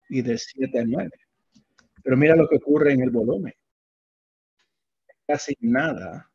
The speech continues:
de compradores. Y eso es lo que causa esta caída, porque no hay compradores. Pero cuando entra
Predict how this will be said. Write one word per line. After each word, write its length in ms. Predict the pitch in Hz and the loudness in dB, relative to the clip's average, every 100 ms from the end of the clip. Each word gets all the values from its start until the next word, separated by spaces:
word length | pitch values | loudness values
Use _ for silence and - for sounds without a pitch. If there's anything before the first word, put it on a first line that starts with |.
| _ _ _ _ _ _ | _ _ _ _ _ _
de 160 | - 98 | -12 -10
compradores. 600 | 110 107 107 104 175 - _ _ _ _ _ _ _ _ _ _ _ _ _ _ _ _ | -8 -10 -8 -8 -8 -12 _ _ _ _ _ _ _ _ _ _ _ _ _ _ _ _
Y 100 | - | 0
eso 120 | 131 147 | 2 4
es 60 | |
lo 60 | 156 | 2
que 120 | - | -2
causa 400 | - 127 127 131 | -2 0 0 -4
esta 200 | 127 123 | -6 -6
caída, 320 | 107 123 220 | -6 -6 -6
porque 160 | - 113 | -6 -2
no 80 | 127 | -2
hay 80 | |
compradores. 560 | 131 131 127 104 175 - - | -2 -4 -4 -4 -6 -8 -14
Pero 120 | - | -8
cuando 200 | 123 127 | -2 0
entra 360 | 131 156 - | 0 -2 -4